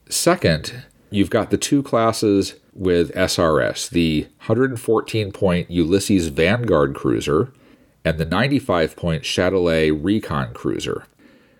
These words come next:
Now, these I'm going to recommend that you might not want to build out of the box set.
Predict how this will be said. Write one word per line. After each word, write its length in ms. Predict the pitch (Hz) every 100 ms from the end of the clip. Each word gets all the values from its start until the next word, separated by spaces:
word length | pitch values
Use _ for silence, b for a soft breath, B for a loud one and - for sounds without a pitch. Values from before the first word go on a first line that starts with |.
| b b
Now, 220 | 85 95
these 640 | 92 92 160 196 202 196 - - -
I'm 520 | 107 107 95 98 104 _ _ - -
going 260 | 117 113 113
to 120 | 123
recommend 720 | 107 107 110 90 98 95 90
that 200 | 87 82
you 240 | 85 87 85
might 360 | 82 101 104
not 220 | 92 87
want 240 | 82 87 -
to 100 | 80
build 540 | 73 82 78 69 73 B B - -
out 180 | 80 80
of 400 | 73 69 71 -
the 80 | 85
box 320 | 69 64 -
set. 400 | - 58 - -